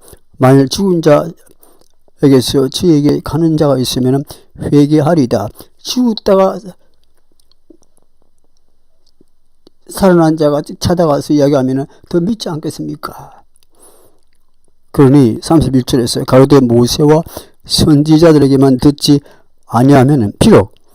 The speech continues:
죽은 자 가운데서 살아나는 자가 있을지라도 고난을 받지 아니하리라 하였다 하시니라. 아멘.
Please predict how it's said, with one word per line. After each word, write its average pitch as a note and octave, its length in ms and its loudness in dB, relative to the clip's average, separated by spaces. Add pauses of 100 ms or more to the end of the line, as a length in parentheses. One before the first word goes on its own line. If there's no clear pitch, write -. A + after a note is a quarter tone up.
(540)
죽은 G3+ 340 0
자 D#3 200 4
가운데서 C#3 580 2 (320)
살아나는 E3 880 2
자가 C3+ 360 2 (560)
있을지라도 E3 1000 2 (540)
고난을 C#3+ 420 4
받지 C#3+ 580 0
아니하리라 C3+ 800 0 (480)
하였다 E3+ 720 -2
하시니라. - 1120 -6 (1900)
아멘. A#2 480 -2